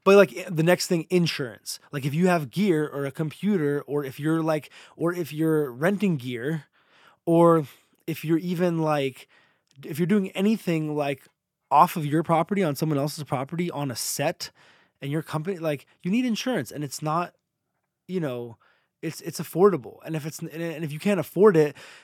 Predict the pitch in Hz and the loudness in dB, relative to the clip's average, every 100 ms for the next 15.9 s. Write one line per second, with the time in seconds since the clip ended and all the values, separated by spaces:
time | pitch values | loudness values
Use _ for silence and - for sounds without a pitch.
0 | _ 147 - 180 160 135 _ _ _ _ | _ -8 -2 0 -2 -10 _ _ _ _
1 | _ _ _ - 170 156 135 - 165 196 | _ _ _ -6 -2 -2 -2 0 2 2
2 | 185 - 180 202 180 - 185 208 135 - | 0 -2 0 2 2 0 0 2 0 -6
3 | 98 - - _ 135 147 147 160 170 - | -16 -18 -20 _ -8 -2 -2 -2 -6 -14
4 | _ - 180 156 156 131 - 156 151 143 | _ -10 -8 -4 -4 -4 -2 -2 0 -2
5 | 143 170 143 117 127 - 139 _ - 240 | -2 0 0 -4 -10 -12 -18 _ -8 -4
6 | 285 311 226 262 277 - 180 240 143 117 | 0 0 0 -2 -4 -2 2 2 2 -4
7 | 143 156 190 233 - _ - - - - | -4 -4 -2 -4 -8 _ -20 -20 -18 -4
8 | 151 160 156 160 190 185 _ - 160 165 | 0 2 2 0 -2 -8 _ -8 -2 -2
9 | - 170 202 202 202 180 - - - - | -2 -2 -2 0 2 2 0 -12 -20 -20
10 | _ _ - 160 151 147 135 - _ _ | _ _ -2 2 2 2 -2 -6 _ _
11 | _ - 160 147 139 139 151 151 - 180 | _ -6 0 2 2 0 0 0 2 4
12 | 175 151 139 - 156 165 147 131 147 160 | 6 4 -2 -2 0 0 -2 -4 -2 -2
13 | 151 175 170 185 185 180 156 - 135 135 | -2 -2 -2 0 0 -2 -6 -12 -8 -4
14 | 135 131 139 147 151 147 147 131 127 113 | -2 0 0 0 0 0 -2 -4 -10 -10
15 | 135 110 165 170 165 - 135 139 127 | -10 -8 -2 -2 -2 -4 -8 -6 -8